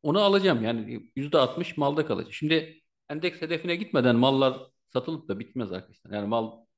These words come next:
işte düşüyor falan. Ya hep böyle düşecek hali yok. Arçelik dipte yani nereye satacağız? Tüpraş dipte, ne Petkim dipte. Yani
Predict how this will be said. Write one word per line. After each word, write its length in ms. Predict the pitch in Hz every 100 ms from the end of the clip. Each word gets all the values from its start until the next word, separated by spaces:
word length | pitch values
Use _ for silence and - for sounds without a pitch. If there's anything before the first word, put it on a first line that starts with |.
| _ _ 113 - _
işte 220 | - 117
düşüyor 340 | 127 - 143 95
falan. 240 | 104 85
Ya 300 | 107 127 113
hep 180 | 123 -
böyle 180 | 135 135
düşecek 220 | 139 139
hali 140 | 139 175
yok. 80 |
Arçelik 420 | 131 131 143 135 143
dipte 220 | - 170
yani 240 | 117 123
nereye 260 | 120 147 147
satacağız? 440 | - - 87 - _ _ -
Tüpraş 400 | 131 - 135 -
dipte, 320 | 139 - 123
ne 120 | 104
Petkim 440 | 127 131 - 147 127
dipte. 240 | 131 -
Yani 460 | 110 101 120 117